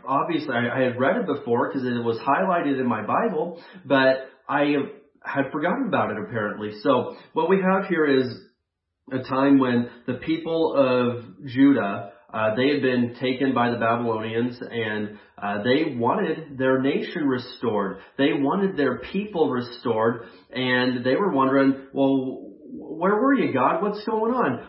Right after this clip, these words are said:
Well, why haven't you rescued us yet?" So Isaiah sixty-five and verse one, this is what the Lord said. He says, "I was ready to respond,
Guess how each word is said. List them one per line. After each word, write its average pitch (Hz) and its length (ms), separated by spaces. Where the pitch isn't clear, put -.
Well, 156 240
why 180 180
haven't 226 280
you 202 140
rescued 196 400
us 113 160
yet?" 110 260
So 156 140
Isaiah 190 520
sixty-five 147 680
and 131 180
verse 147 340
one, 107 520
this 143 180
is 135 120
what 139 180
the 139 60
Lord 123 280
said. - 320
He 139 120
says, 117 380
"I 147 260
was 180 180
ready 165 360
to 220 80
respond, 143 840